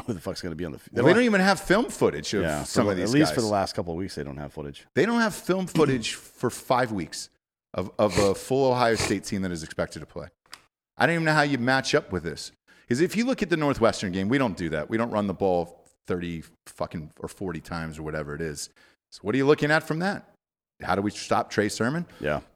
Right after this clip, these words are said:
Speaker 2: Um, I don't know. I, it's, it's a weird one, man. I, gut call on this. Like, I, I just don't see them losing two years in a row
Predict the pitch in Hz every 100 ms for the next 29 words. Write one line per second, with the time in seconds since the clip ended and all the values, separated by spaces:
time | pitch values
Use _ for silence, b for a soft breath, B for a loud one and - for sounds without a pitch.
0 | _ - 107 113 113 113 - 139 214 208
1 | 131 160 139 - 165 - 165 185 160 117
2 | 123 127 - 127 107 139 _ _ _ _
3 | _ _ _ _ _ _ _ _ 151 151
4 | - 151 139 98 85 80 78 - 87 -
5 | - 107 101 107 - 123 - 113 110 104
6 | 95 - 98 92 80 78 76